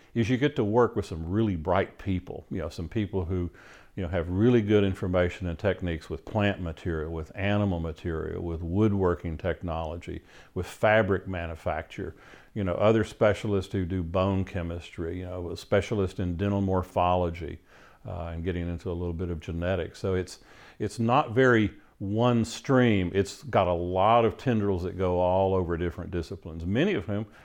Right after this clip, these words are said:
are not anthropologists. You know, we've worked with, you know, biology departments, zoology departments, you know, uh, all sorts of things, really all over the country.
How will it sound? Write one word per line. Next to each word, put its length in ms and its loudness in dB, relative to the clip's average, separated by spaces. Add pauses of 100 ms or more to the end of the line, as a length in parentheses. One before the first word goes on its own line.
(100)
are 100 2
not 260 6
anthropologists. 880 -4 (120)
You 80 -8
know, 60 -8
we've 200 -6
worked 340 0
with, 200 -2 (400)
you 80 -2
know, 100 0
biology 500 4
departments, 600 0
zoology 640 2
departments, 800 -2
you 80 -6
know, 260 -8 (100)
uh, 300 -8
all 360 -4
sorts 280 -2
of 80 -10
things, 280 -6
really 260 2
all 240 6
over 220 0
the 80 -4
country. 480 -8